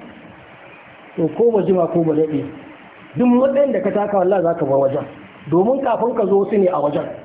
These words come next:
Saboda haka mu taimaki al'umma. Taimakon al'umma yana daga cikin abin da zai baka aikin hajji da umara.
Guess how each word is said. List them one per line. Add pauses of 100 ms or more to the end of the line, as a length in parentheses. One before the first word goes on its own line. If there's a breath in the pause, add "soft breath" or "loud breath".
(560)
Saboda
haka
mu
taimaki
al'umma. (440 loud breath)
Taimakon
al'umma
yana
daga
cikin
abin
da
zai
baka
aikin
hajji
da
umara.